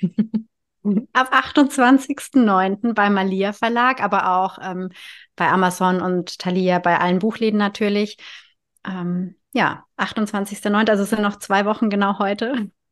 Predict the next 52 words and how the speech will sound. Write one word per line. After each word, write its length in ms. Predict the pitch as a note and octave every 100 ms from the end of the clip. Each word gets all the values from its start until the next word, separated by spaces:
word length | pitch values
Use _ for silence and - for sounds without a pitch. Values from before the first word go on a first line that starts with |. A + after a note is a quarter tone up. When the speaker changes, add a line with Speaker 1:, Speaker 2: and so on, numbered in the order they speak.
| -
Speaker 1:
<laughs> 640 | A#3 A3 C#4+ D#4 D#4 F4 -
Ja, 220 | F#3 F3+
spannend. 440 | - A#3+ C#4+ A3
Speaker 2:
Verrückte 100 | F3+
Reise, 580 | G#3 G3+ A3+ A3 A3 G#3+ -
richtig 200 | G#3 G3+
Speaker 1:
Ja. 120 | G3
Speaker 2:
spannend, 800 | - - F#3 F#3+ F#3+ G3 - - -
richtig 340 | G3+ - G3+ -
schön. 460 | - F3+ F#3 F#3+ - - - - - _
Speaker 1:
Super. 300 | F#3 F3+ F3
Speaker 2:
Ja. 80 | - - - _
Speaker 1:
Und 140 | G3 G#3
das 120 | G#3
heißt, 220 | A#3+ B3+
es 120 | B3+
ist 140 | A#3+ A3+
dann 140 | A3+
so, 80 | A3
am 140 | G#3
Anfang 300 | G#3 A#3 A#3+
werden 140 | A3 G#3
halt 140 | G3+
diese 180 | G#3 G3+
Gefühle 320 | G#3 G#3+ F#3+
beschrieben 460 | G3 - C#4 C#4+ B3+
und 80 |
dann 100 | A3
gibt's 180 | G#3+ G#3
so 80 | G#3+
für 120 | G#3
jeden 480 | F#3+ G3+ G3 G3 G3+
Tag, 440 | - F#3 F#3+ -
also, 240 | F#3 F3 F3
ne, 220 | - A#3+
wie 80 | C4
viele 160 | A3+ G#3+
Seiten 340 | G3 G#3+ A3
sind 220 | A3 C4
das 120 | C#4+ C#4
dann? 200 | B3 B3
Für 160 | A#3
wie 100 | A3
viele 160 | A3 G#3+
Tage 460 | - F#3+ G#3+ G#3
reicht 320 | A2+ F#3+ A3 A3
das 120 | A3
sozusagen? 800 | G#3+ A3 A#3 A3 G#3+ A3 A#3 A#3+ - _ _
Speaker 2:
Mm, 320 | - C#4 C#4 C#4
für 140 | C#4
drei 260 | B3+ A3 A3
Monate. 500 | A3 B3+ D4 D4+